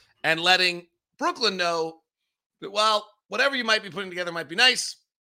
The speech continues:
Dame's not coming to Brooklyn. And for all we know, that same phone call has been made to the Utah Jazz to say, "You know what?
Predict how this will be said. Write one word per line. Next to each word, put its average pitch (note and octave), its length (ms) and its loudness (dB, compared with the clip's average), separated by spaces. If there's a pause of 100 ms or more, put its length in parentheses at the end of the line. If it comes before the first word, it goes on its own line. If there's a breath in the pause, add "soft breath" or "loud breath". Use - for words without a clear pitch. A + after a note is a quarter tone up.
(320)
Dame's F#3 260 -4
not D3 200 -4
coming C3 180 -12
to A#2 60 -16
Brooklyn. F#2+ 300 -20 (1000 soft breath)
And E3 140 -4
for A3 160 0
all D#4 180 8
we C#4 120 -4
know, G3 400 0
that F3+ 160 -8
same G#3+ 260 -4
phone F#3+ 180 -10
call F3 180 -4
has D#3 100 -6
been D3+ 100 -18
made E3+ 180 -10
to D3 60 -18
the D3 60 -16
Utah C#3+ 260 -8
Jazz F3 560 0 (400)
to D3 100 -12
say, D#3+ 540 -4 (260)
"You D#3+ 60 -16
know A#3 120 -2
what? B3 200 4